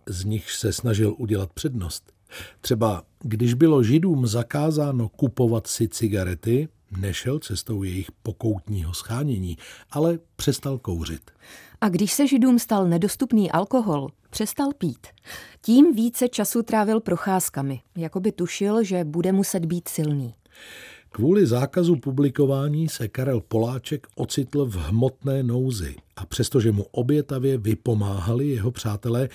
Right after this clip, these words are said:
Speaker 1: nějaký příjem nutně potřeboval.
Speaker 2: Získal ho díky odvaze dvou lidí. Ředitele nakladatelství Borový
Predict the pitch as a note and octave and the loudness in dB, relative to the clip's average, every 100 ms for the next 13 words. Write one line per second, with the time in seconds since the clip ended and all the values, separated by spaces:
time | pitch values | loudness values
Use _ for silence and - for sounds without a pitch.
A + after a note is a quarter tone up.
0 | - - - A2+ A#2+ D3+ D#3 - C#3+ C#3+ | -12 -14 -2 2 4 4 2 -4 -8 -8
1 | - B2+ C3 C#3+ C#3 B2 C3 - - D#3 | -6 -4 2 2 4 4 4 2 -2 -4
2 | D3+ D3 - G#2 D#2+ C#2 C2 - - D#3 | -2 -6 -4 -4 -4 -8 -12 -18 -6 -2
3 | F#3 A3 - C#4 C#4 B3 E3+ G#3+ A#3 G3+ | 0 0 0 0 2 2 2 2 2 0
4 | G3 A3+ G#3+ D#3+ D3 F#3 G3 E3+ C#3 A#2+ | 2 2 4 2 2 2 4 2 -2 -6
5 | B2+ _ _ E3 G3 F#3+ A3+ A#3 B3 C#4 | -10 _ _ 0 2 2 2 0 0 0
6 | C#4 - F#3+ F3+ G3+ G3+ - F3+ C3 D3 | 0 0 -2 2 0 0 -2 -2 0 0
7 | D3+ D3 C#3+ C#3 | 2 0 -2 -6